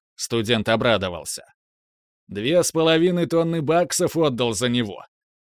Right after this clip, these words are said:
Как два калаша стоит. Проверь, пошмаляй, когда ещё такие пушки увидишь?» «Давай сначала о деле.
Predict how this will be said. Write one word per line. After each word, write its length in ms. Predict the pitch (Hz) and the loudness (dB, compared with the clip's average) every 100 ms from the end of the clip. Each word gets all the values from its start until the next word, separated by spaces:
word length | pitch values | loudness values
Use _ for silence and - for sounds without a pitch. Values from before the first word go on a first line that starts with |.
| _ - | _ -8
Как 200 | 123 127 | -6 -2
два 200 | 160 180 | 0 2
калаша 440 | 175 180 139 165 | 2 2 2 0
стоит. 480 | 170 165 117 76 - - _ _ _ _ _ - | -2 0 -2 -2 -12 -20 _ _ _ _ _ -10
Проверь, 500 | 113 131 175 170 95 | 0 2 4 2 0
пошмаляй, 640 | - 107 143 160 180 104 82 _ _ | -4 -4 0 2 4 2 -2 _ _
когда 280 | 131 151 196 | -4 0 2
ещё 220 | 156 143 | 2 2
такие 320 | 143 139 139 | 0 0 0
пушки 320 | 123 165 - 120 | 2 0 0 0
увидишь?» 580 | 123 123 95 - - _ _ _ _ _ _ _ _ - | 0 0 -4 -8 -12 _ _ _ _ _ _ _ _ -14
«Давай 380 | 92 92 139 147 | -6 -4 -2 -2
сначала 560 | 143 135 143 143 139 | -4 -4 -2 0 0
о 100 | 143 | 0
деле. 400 | 123 156 95 69 | 0 -2 -4 -8